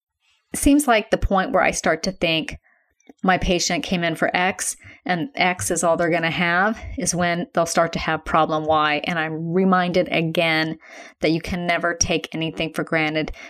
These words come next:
that you always have to stay on your toes, and that you always have to do a thorough assessment on every patient every time. So again, if that seemed like a lot of information,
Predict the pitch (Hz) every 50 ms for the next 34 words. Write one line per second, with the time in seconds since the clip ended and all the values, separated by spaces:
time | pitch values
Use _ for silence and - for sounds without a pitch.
0 | _ - 165 165 151 - - 175 170 175 190 196 - - 185 - - 170 - -
1 | - 156 151 151 151 151 147 156 - - - - - 147 - - 156 139 131 147
2 | 143 - - - 170 175 175 185 202 - - 202 190 - - 160 165 151 151 -
3 | - - - 175 170 165 165 170 180 - - - - - - 175 156 165 - -
4 | 170 165 - - 160 165 - - - 156 156 165 160 160 160 - - 156 151 -
5 | - 156 156 156 _ _ _ - - - - - _ _ _ _ _ _ - 170
6 | 160 151 170 160 147 143 147 - - _ _ _ _ _ _ _ _ _ _ _
7 | _ - - - - 160 139 - - - - - - _ _ _ _ _ _ -
8 | - - - 185 - - - - - _ _ _ - - 202 190 190 196 175 170
9 | 175 226 277 277 277 - - 180 - - 196 151 180 - - 208 196 185 180 -
10 | 180 165 165 170 - - - - - 254 214 196 180 175 170 165 165 180 214 247
11 | - - 196 190 185 185 175 175 185 180 170 160 156 156 156 151 - - 170 185
12 | 220 262